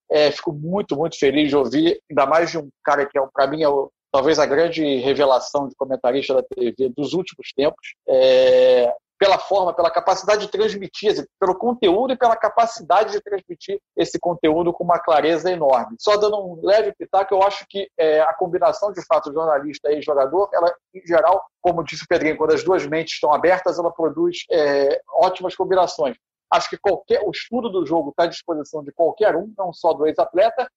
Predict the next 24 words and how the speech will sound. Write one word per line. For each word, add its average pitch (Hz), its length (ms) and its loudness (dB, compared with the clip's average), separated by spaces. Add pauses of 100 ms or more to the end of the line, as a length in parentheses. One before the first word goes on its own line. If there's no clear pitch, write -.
(160)
Acho 247 320 2
apenas 220 420 -2 (120)
que 208 160 -4
nós, 196 260 0
jornalistas, 185 600 -2
devemos 185 440 -2
ter 180 100 0
a 165 60 0
compreensão 175 680 -2 (180)
de 180 140 0
que 190 80 0
existe 196 400 0
algo 208 240 2
de 190 140 -8
vivência, 175 680 -6
de 151 80 -14
entender 170 460 -6
como 190 180 -4
as 170 120 -4
decisões 185 440 -4
são 185 160 -6
tomadas 170 480 0
no 147 160 -16
campo, 175 220 0